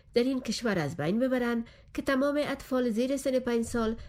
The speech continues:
در هر دور کمپاین واکسین پولیو را اخذ نمایند. او ابراز امیدواری نمود که به همکاری افراد با نفوذ جامعه، رسانه‌ها، کارکنان صحی، معلمین و شاگردان مکاتب پولیو را از افغانستان برای همیشه محو نمایند.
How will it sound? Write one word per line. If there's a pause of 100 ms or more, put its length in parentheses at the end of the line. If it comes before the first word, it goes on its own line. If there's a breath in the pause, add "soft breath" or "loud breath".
(180 loud breath)
در
هر
دور
کمپاین
واکسین
پولیو
را
اخذ
نمایند. (220 loud breath)
او
ابراز
امیدواری
نمود (300 loud breath)
که
به
همکاری
افراد
با
نفوذ
جامعه، (360 loud breath)
رسانه‌ها، (180 loud breath)
کارکنان
صحی، (200 loud breath)
معلمین
و
شاگردان
مکاتب (420 loud breath)
پولیو
را
از
افغانستان
برای
همیشه
محو
نمایند.